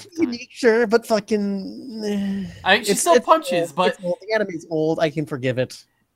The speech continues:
Speaker 1: the punching is at least justified most of the time. There was only, like, um, two instances where it wasn't. But otherwise, it was actually good in that aspect. I know, the show being good.
Speaker 2: It's just
Speaker 1: Ugh.
Speaker 2: Mm.
Speaker 1: So speaking of the good in this show, let me talk about it.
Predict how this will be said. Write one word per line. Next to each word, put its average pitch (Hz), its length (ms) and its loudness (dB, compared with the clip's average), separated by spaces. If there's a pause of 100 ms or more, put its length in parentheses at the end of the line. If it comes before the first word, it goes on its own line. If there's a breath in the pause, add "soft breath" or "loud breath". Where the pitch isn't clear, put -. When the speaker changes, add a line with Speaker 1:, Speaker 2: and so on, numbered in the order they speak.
(260)
Speaker 1:
the 202 220 -2
punching 262 420 -2
is 226 100 -6
at 226 120 -6
least 165 260 -10
justified 143 500 -8
most 117 180 -16
of 123 60 -18
the 117 80 -20
time. 120 160 -10
There 170 120 -2
was 214 100 -6
only, 214 260 -2
like, 180 340 -4
um, 147 220 -8
two 151 240 -8
instances 170 580 -14
where 151 160 -10
it 139 60 -12
wasn't. 143 320 -6 (720)
But 156 120 0
otherwise, 180 460 0
it 165 80 -8
was 156 140 -6
actually 151 480 -6 (580)
good 294 280 -4
in 131 160 -16
that 123 120 -4
aspect. - 560 -10 (220 soft breath)
I 117 140 -4
know, 151 340 -4
the 110 80 -20
show 147 220 -8
being 110 180 -18
good. - 80 -6
Speaker 2:
It's - 140 -2
just - 220 -12 (400)
Speaker 1:
Ugh. 127 160 -20
Speaker 2:
Mm. 180 180 -6 (1300 loud breath)
Speaker 1:
So - 140 -20
speaking 208 480 -8
of 143 120 -12
the 147 80 -8
good 156 200 -2
in 131 100 -8
this 123 160 -12
show, 139 400 -2
let 202 100 -4
me 196 120 -4
talk 143 260 -2
about 104 260 -20
it. - 80 -20